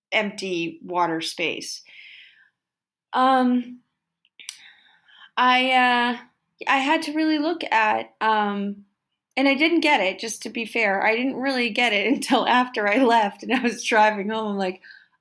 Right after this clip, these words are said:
"Oh, wow, there's my moment of scarcity." Because what was also going on in the pool was joy, and people were enjoying each other, and there was enough room for me. It just wasn't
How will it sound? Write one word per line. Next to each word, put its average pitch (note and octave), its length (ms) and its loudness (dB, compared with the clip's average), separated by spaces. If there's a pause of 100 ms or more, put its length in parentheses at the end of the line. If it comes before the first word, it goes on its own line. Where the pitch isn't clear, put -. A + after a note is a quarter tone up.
"Oh, G#3 800 2 (680)
wow, B3 880 -2 (520)
there's D4 300 2
my D4 200 2
moment D#4+ 340 0
of G#3 100 -6
scarcity." F#3+ 680 -6 (200)
Because C#4 280 0
what D4+ 240 0
was C#4 160 -2
also D4 340 2
going C4 260 -2
on G#3 220 -4
in F#3 140 -4
the G3 80 -4
pool F3+ 600 -4
was F#3+ 260 -6
joy, G3+ 500 0 (140)
and G#3 120 -4
people A3 260 -6
were G#3 160 -2
enjoying F#3+ 420 -2
each F#3 220 -4
other, F3 340 -4 (320)
and A#3+ 140 0
there A3+ 180 0
was G#3+ 220 0
enough A3 320 -6
room F#3 180 -6
for F#3 160 -12
me. E3+ 260 -4
It G3+ 120 -4
just G#3 220 -6
wasn't G3 320 -2